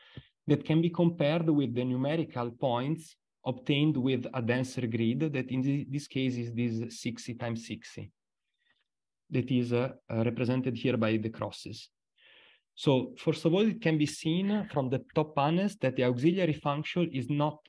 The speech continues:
sharply varying with respect to momentum transfer, as opposite to the correlation part of the screened interaction.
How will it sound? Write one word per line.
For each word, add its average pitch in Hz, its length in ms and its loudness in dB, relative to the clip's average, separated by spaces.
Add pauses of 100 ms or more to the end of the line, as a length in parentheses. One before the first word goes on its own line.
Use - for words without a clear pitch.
sharply 127 440 -2
varying 120 400 0
with 120 180 0
respect 120 380 -4
to 123 80 -6
momentum 117 500 -4
transfer, 117 520 -4 (540)
as 151 140 2
opposite 170 640 4
to 135 160 0
the 139 100 0
correlation 131 580 -2
part 120 240 -2
of 113 120 -2
the 120 80 -4
screened 113 300 -2
interaction. 107 680 -6